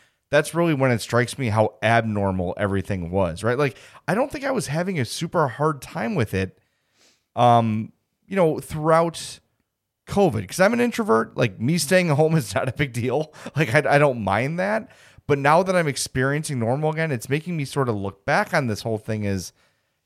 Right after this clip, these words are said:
"God, this sucks." And God, it did suck. And I'm glad, you know, we're, we're getting hopefully to the point where things are gonna be back to normal, or at least something resembling normal soon.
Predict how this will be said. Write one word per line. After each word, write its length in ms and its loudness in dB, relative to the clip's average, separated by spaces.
"God, 220 -6
this 180 -4
sucks." 640 -6
And 180 -4
God, 220 0
it 140 -4
did 200 0
suck. 380 -2
And 140 2
I'm 140 2
glad, 720 4
you 100 -2
know, 60 2
we're, 200 -2
we're 300 0
getting 440 2
hopefully 420 0
to 80 -4
the 100 -4
point 260 -4
where 120 -2
things 280 -4
are 60 -4
gonna 100 -4
be 120 -4
back 260 0
to 80 -12
normal, 500 -2
or 160 4
at 60 2
least 200 2
something 300 0
resembling 540 -2
normal 340 -6
soon. 440 -12